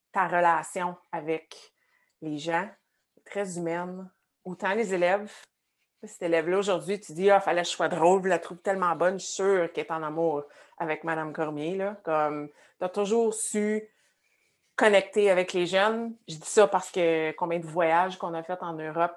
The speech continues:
puis à New York, puis les activités parascolaires, puis les, les choses comme ça. Donc, euh, moi, c'est ce que j'apprécie, euh, de, de, de,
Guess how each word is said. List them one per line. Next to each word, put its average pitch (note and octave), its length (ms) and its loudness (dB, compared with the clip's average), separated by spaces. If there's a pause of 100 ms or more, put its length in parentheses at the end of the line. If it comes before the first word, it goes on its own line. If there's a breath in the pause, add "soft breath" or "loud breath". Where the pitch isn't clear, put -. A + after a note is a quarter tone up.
puis F3 120 -6
à D3+ 80 -4
New D3+ 200 -10
York, E3 440 -2
puis D#3+ 140 -10
les D3+ 180 -6
activités D#3+ 440 -8
parascolaires, D#3+ 920 -4
puis - 80 -18
les, D3+ 280 -8 (340 soft breath)
les - 40 -20
choses F3+ 220 -8
comme D#3+ 160 -10
ça. F3+ 220 -8
Donc, D3+ 320 -10
euh, C#3+ 300 -8 (500)
moi, G#3+ 140 -4
c'est F#3+ 180 -12
ce - 80 -16
que F#3 120 -4
j'apprécie, F3 720 -4 (360 soft breath)
euh, D3 480 -8
de, C#3 420 -10
de, D#3 240 -4
de, D3 180 -10